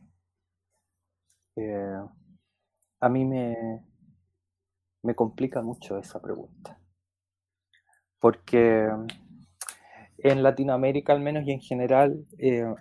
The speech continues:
hay poca disponibilidad de alimentos de carácter vegano, para, especialmente para gatos, ¿ah? Con perros es posible encontrar alguna alternativa y con gatos la verdad es que no. Y de hecho los mismos especialistas no recomiendan cuando aparecen marcas porque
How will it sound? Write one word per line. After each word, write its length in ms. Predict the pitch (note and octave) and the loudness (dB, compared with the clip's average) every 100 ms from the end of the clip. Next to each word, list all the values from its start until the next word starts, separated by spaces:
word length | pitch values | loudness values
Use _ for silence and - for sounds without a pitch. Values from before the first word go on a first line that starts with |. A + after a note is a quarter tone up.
| - | 2
hay 120 | C#3 | 2
poca 340 | - A#2+ B2+ | 4 2 2
disponibilidad 720 | A#2+ - - C3 C3 C3 C3 | 0 0 -2 -2 0 4 6
de 60 | B2 | 6
alimentos 560 | A2+ A2+ A2+ - C3 A2+ | 4 -2 -6 -6 -6 -4
de 120 | A#2 | -2
carácter 440 | A2 A2 - A#2+ | 0 -2 -2 -6
vegano, 540 | G#2+ G2+ G#2 A2+ C#3 D#3+ | -4 0 2 0 -4 -2
para, 600 | A#2+ A#2 A#2+ A#2+ A#2 A2+ - | 2 2 2 0 -2 -6 -8
especialmente 600 | A#2+ C3+ D#3 D#3 D#3 E3+ | -8 -2 2 2 2 8
para 200 | D3+ D3 | 10 10
gatos, 320 | C3+ - A#2 | 8 4 -2
¿ah? 200 | A#2+ C3 | -4 -4
Con 200 | - C#3 C3 | -2 0 4
perros 300 | E3+ F3 E3 | 6 6 2
es 60 | |
posible 560 | D#3+ - - F#3 E3+ E3+ | -4 -10 -4 0 2 0
encontrar 480 | D#3+ D#3 D3+ D#3+ D#3+ | -4 -8 0 2 2
alguna 400 | D#3 D3+ D#3 D3 | 0 0 -2 -2
alternativa 600 | C#3 - C#3+ C3+ B2+ A#2+ | -6 -6 -8 -8 -4 -4
y 60 | A2+ | -4
con 180 | A#2+ | -6
gatos 300 | A#2+ B2 C#3 | -4 -4 0
la 100 | C#3 | 2
verdad 240 | B2 G#2+ G#2+ | 2 0 -8
es 60 | - | -8
que 80 | B2 | -10
no. 220 | G#2 - _ - - - _ | -10 -12 _ -20 -20 -20 _
Y 120 | - B2+ | -2 2
de 180 | C3 C#3 | 4 4
hecho 240 | C#3 D3 | 2 0
los 160 | B2 B2 | 0 0
mismos 380 | C3 C#3 C#3+ | -4 -6 -6
especialistas 960 | C#3 - C#3 - B2+ C#3 _ C#3+ C3+ C3 | -8 -8 -4 -2 0 -2 _ 0 0 0
no 340 | C3+ C3 C#3+ C3+ | -6 0 4 4
recomiendan 840 | C3 C3 B2+ C3 B2+ B2+ B2+ C3 | 4 -2 -2 -6 -6 -4 -6 -4
cuando 300 | - B2 B2 | -4 -2 0
aparecen 420 | A#2+ B2 - B2+ | 2 2 -2 -4
marcas 420 | B2+ B2+ - C3+ - | 2 0 0 -8 -2
porque 500 | C3+ - C3 C3 | -4 -2 -2 -2